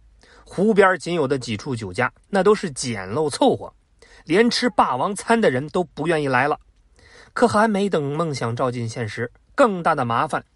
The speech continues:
就杀到了眼前。梁山坡水深千尺，王伦却不讲人情。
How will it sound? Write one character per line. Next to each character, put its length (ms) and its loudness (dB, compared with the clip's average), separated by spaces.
就 140 -6
杀 380 2
到 100 2
了 100 -2
眼 140 -4
前。 240 -8
梁 320 2
山 280 0
坡 280 0
水 280 -8
深 240 -8
千 320 -8
尺， 220 -14
王 220 4
伦 160 -2
却 220 -6
不 200 -6
讲 220 -4
人 100 -18
情。 220 -16